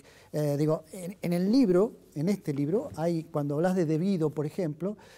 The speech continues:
arranca con una anécdota muy fuerte en que, según cuenta el libro, La Piñata, eh, Néstor le pega un, le pega una cachetada a Debido. Digamos, son detalles tan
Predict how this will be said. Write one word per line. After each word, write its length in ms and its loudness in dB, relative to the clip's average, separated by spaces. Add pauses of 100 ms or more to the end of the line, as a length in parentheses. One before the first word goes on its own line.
(140)
arranca 360 -2
con 140 -2
una 140 -2
anécdota 360 -2
muy 160 0
fuerte 640 0 (220)
en 180 -2
que, 480 -2
según 400 -4
cuenta 380 -2
el 100 -4
libro, 420 -2
La 140 -4
Piñata, 580 -2 (540)
eh, 500 -4
Néstor 380 -2
le 100 2
pega 300 4
un, 720 -4 (380)
le 120 -2
pega 220 2
una 180 2
cachetada 640 -4
a 100 -12
Debido. 460 -14 (400)
Digamos, 320 -4
son 160 -2
detalles 560 0
tan 340 -2